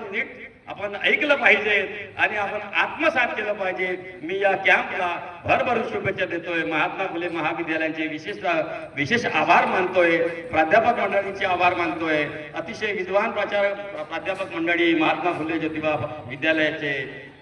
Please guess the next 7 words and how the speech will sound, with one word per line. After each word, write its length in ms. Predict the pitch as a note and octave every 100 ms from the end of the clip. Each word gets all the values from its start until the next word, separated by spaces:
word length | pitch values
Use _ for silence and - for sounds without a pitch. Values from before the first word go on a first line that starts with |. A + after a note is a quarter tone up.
| -
आहेत 600 | D3 D#3+ A#3 G3+ D#3+ A3+ F#3 - C#3+
आणि 200 | E3 F#3
कर्तव्य 600 | F3 E3+ G#3+ A3+ A3+ G3 E3+ - -
बजावत 380 | D3 D3 B3 C4+
आहेत, 560 | C4 F#3 F#3+ E3 - - - -
त्यांच्याकडून 520 | E3 G3+ G#3 G3+ F#3+
आपण 440 | F3+ F3+ F3+ E3+